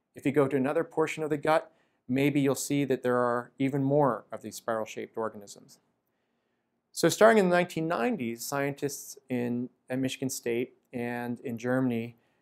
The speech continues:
discovered that these spirochetes are actually very closely related to Treponema pallidum.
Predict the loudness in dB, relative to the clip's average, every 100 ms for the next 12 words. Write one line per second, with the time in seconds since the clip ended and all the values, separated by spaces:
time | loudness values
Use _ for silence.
0 | -6 -4 8 8 8 4 2 -10 0 4
1 | 4 0 _ _ _ _ -6 2 2 2
2 | 8 10 10 6 -6 -2 0 0 -2 -8
3 | 0 4 4 2 0 -2 -4 -8 -6 -4
4 | -6 -10 _ _ _ -18 -14 -4 -2 -2
5 | -6 -8 -2 -2 0 -4 -10